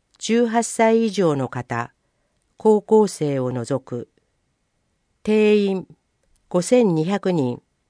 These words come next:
申し込み順。費用、七千円。二、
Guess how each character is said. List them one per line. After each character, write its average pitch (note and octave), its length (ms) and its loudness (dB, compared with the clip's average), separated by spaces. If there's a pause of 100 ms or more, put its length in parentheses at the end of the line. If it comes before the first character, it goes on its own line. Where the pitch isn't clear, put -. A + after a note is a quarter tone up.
(260)
申 D#3+ 220 0
し - 100 -10
込 E3 160 0
み D#3 140 -2
順。 C3+ 360 -4 (1040)
費 A#3+ 180 -2
用、 C#3+ 420 2 (560)
七 D#3 260 0
千 D3 400 0
円。 B2 300 -4 (1300)
二、 A3 320 2